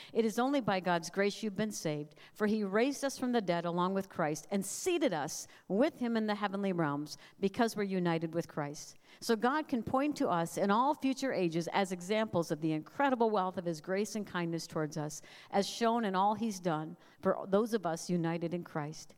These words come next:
Now, as, again, as someone who, uh, battled painful insecurity in my early years,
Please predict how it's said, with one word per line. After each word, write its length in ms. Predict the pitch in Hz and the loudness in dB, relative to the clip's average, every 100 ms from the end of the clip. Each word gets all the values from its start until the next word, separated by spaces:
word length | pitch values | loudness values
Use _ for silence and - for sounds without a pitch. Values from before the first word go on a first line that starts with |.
| _ _ _ - - | _ _ _ -18 -2
Now, 100 | 202 | 2
as, 160 | 208 196 | 4 2
again, 240 | 233 190 | 0 0
as 140 | 180 | -2
someone 460 | - 262 277 294 285 | 0 0 2 0 0
who, 360 | 233 214 196 - | 0 0 -2 -6
uh, 80 | 180 | -8
battled 480 | 156 208 226 220 190 - _ - - - | 0 0 2 -2 -8 -16 _ -20 -12 -4
painful 480 | 233 302 302 240 202 | 0 0 0 -2 -2
insecurity 560 | 190 202 - 190 180 | -2 -6 -6 -4 -2
in 80 | 170 | -2
my 140 | 170 | -4
early 260 | - 170 165 | -4 -2 -2
years, 380 | 160 160 160 | -2 -4 -6